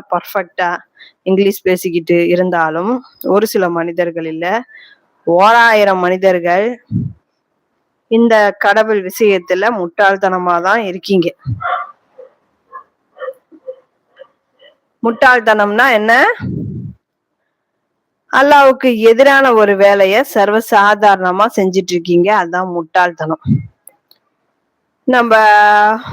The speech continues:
மாற்று மதத்தவர்களுக்கும் நமக்கு, ஆஹ், நல்லது சொல்லணும்,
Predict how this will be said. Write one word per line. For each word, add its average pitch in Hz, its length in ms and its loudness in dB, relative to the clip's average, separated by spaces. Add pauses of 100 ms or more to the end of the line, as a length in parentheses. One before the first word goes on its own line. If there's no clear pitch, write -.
(280)
மாற்று 208 400 -2
மதத்தவர்களுக்கும் 196 1120 0 (180)
நமக்கு, 196 440 -2 (880)
ஆஹ், 180 600 -4
நல்லது 185 440 -2
சொல்லணும், 175 600 -6